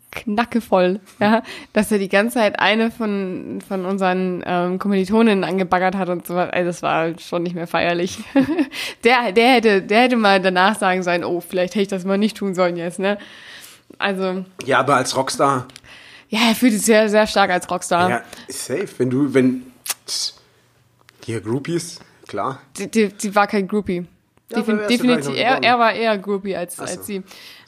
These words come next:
Speaker 1: Obwohl er der, in Anführungsstrichen, Rockstar war.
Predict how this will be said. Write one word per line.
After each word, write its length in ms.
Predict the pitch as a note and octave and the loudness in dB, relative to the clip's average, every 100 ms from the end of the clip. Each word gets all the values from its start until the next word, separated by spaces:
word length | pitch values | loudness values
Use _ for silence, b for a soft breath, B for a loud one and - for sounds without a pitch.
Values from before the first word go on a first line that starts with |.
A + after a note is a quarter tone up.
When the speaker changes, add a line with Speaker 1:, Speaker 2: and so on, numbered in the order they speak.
| B G2+ _ _ _ _ _ _ _ _ - | B _ _ _ _ _ _ _ _ _ -10
Speaker 1:
Obwohl 300 | C4 G#3 A#3+ | -8 -2 -2
er 200 | A3 B3+ | 2 4
der, 300 | A#3+ G#3+ - | 4 4 2
in 180 | G#3 G#3+ | -2 -2
Anführungsstrichen, 520 | G3+ G#3 G#3 - G#3 | -4 -4 -6 -6 -6
Rockstar 440 | G3+ A3+ - F#3 F#3+ | 0 -2 0 -4 -2
war. 220 | F#3 G3 | -4 -6